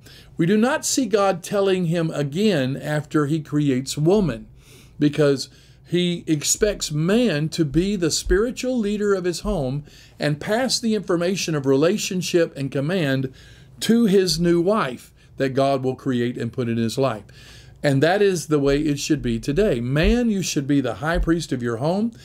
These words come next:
You should get in the presence of God and then grab your wife and your children and pull them into the presence of the Lord with you. You should be the worshiper at church and grab your family and pull them in and let them worship with you.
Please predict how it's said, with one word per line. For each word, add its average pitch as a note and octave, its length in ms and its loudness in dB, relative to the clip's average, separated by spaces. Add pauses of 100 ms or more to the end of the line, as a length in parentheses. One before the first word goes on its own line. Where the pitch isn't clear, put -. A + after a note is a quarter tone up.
(340)
You G3+ 160 4
should C#3 480 0
get F#3+ 180 2
in G#3 160 2
the E3+ 80 0
presence F3+ 420 0
of C#3+ 120 -6
God F#3 320 0
and D3 100 0
then D3 140 0
grab E3+ 280 0
your C#3+ 140 -2
wife E3 300 -2
and C#3+ 100 -4
your B2+ 80 -4
children F3+ 420 0
and B2 120 -4
pull F3+ 240 2
them F3 300 0 (380)
into F3 240 4
the D#3 120 2
presence E3 440 0
of C#3+ 80 2
the C3+ 80 4
Lord D3+ 280 2
with E3 260 0
you. G#3 160 -2
You E3 200 -2
should D3+ 200 -2
be D3 120 2
the B2+ 100 2
worshiper D3 540 0
at B2+ 120 -4
church G#3+ 420 -2 (360)
and B2+ 160 -2
grab F3 340 2
your C#3+ 140 -2
family F#3+ 480 -2
and C3 120 -4
pull F#3 280 0
them F3+ 200 0
in F#3+ 160 0
and C#3 120 -2
let E3 160 0
them D3 240 0
worship D3+ 380 0
with E3 220 2
you. G3+ 200 -4